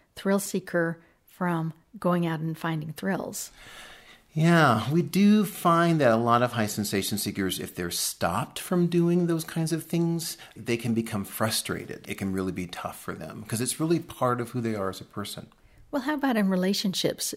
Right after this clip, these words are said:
Speaker 1: Can somebody who's a thrill seeker be comfortable in a long-term relationship, or are they more likely to get bored?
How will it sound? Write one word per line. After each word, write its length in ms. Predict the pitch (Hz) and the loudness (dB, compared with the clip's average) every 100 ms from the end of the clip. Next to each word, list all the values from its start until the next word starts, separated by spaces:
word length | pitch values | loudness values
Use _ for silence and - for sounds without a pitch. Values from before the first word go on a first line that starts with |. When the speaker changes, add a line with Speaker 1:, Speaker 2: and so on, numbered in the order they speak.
| - _ - | -12 _ -12
Speaker 1:
Can 220 | - 185 | -2 0
somebody 420 | 170 185 180 175 | 0 0 2 2
who's 200 | 170 170 | 0 -2
a 60 | 160 | -4
thrill 260 | - 175 175 | -2 -2 -2
seeker 580 | - 180 - 175 170 - _ _ | -2 -6 0 0 0 -6 _ _
be 100 | 190 | -6
comfortable 520 | - 185 185 185 180 | 0 0 0 -2 -2
in 100 | 185 | -2
a 80 | 175 | -2
long-term 520 | 165 170 175 - 175 | -2 -2 -2 -2 -4
relationship, 800 | 160 156 160 - 180 - 202 202 | 0 0 0 -2 -2 0 -2 0
or 160 | 170 165 - - - | -2 -2 -6 -14 -4
are 80 | |
they 140 | - 175 | 0 2
more 180 | 175 170 | 2 0
likely 400 | 165 165 175 156 | 0 -2 -2 -2
to 60 | |
get 260 | 156 160 - _ _ | -2 -6 -6 _ _
bored? 600 | 170 196 196 160 147 175 | -2 2 2 2 0 -4